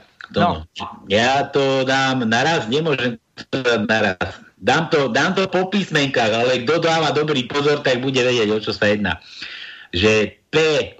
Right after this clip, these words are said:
Speaker 1: P
Speaker 2: P ako
Speaker 1: Tono.
Speaker 2: P ako ty?
Speaker 1: P ako ja zase, no. P
Speaker 2: No,
Speaker 1: ako
Speaker 2: dobre,
Speaker 1: ja.
Speaker 2: tak P ako ty.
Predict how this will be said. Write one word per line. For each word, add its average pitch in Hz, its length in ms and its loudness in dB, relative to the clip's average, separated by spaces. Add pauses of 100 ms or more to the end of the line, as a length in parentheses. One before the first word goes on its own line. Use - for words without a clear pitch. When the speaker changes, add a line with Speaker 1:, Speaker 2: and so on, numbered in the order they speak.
(1600)
Speaker 1:
P - 0 -
Speaker 2:
P - 80 2
ako 508 400 0
Speaker 1:
Tono. 220 100 -10 (540)
Speaker 2:
P - 60 -10 (100)
ako 170 260 -2
ty? 120 160 -6 (800)
Speaker 1:
P - 20 -14 (200)
ako 135 240 0 (100)
ja 123 300 0
zase, 92 320 -4
no. 113 320 -2
P 120 80 4
Speaker 2:
No, - 20 4
Speaker 1:
ako 123 240 2
Speaker 2:
dobre, 101 80 2
Speaker 1:
ja. 98 160 0
Speaker 2:
tak - 160 -20
P - 80 -18
ako 131 280 -6 (100)
ty. 127 120 -4